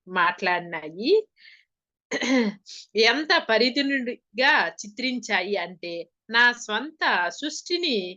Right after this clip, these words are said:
నేను కాపాడుకోవడానికి కూడా వెళ్ళి బ్రహ్మదేవుడి కాళ్ళు మీద, శివుడి కాళ్ళు మీద పడతానట.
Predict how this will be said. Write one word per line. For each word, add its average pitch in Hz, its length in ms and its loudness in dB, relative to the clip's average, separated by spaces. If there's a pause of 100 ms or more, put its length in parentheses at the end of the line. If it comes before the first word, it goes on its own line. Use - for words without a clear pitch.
(320)
నేను 240 360 2
కాపాడుకోవడానికి 214 1300 -2 (420)
కూడా 294 180 2 (100)
వెళ్ళి 254 400 4 (420)
బ్రహ్మదేవుడి 240 960 -2 (160)
కాళ్ళు 247 480 4
మీద, 208 320 -4 (540)
శివుడి 285 400 -4
కాళ్ళు 220 420 2
మీద 190 340 -6 (480)
పడతానట. 247 720 4